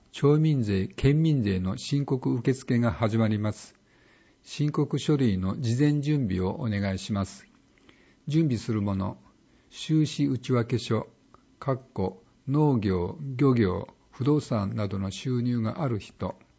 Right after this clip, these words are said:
医療費控除の明細書、令和四年中に支払った諸証明の証明書類など、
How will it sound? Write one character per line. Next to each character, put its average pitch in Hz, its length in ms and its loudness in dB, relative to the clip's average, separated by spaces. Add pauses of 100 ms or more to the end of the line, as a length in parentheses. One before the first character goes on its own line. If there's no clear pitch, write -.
(240)
医 147 140 4
療 165 120 10
費 113 220 -2
控 117 320 0
除 104 120 0
の 104 200 -2
明 110 240 0
細 107 300 -4
書、 - 340 -6 (680)
令 160 180 8
和 127 120 8
四 117 140 6
年 127 180 4
中 123 200 0
に 117 160 2
支 - 140 -4
払 113 220 2
っ 113 140 -6
た 101 300 -6
諸 151 220 -2
証 143 280 2
明 131 240 0
の 113 320 0 (200)
証 139 300 -2
明 139 220 2
書 135 180 0
類 110 300 2
な 104 160 -2
ど、 90 260 -6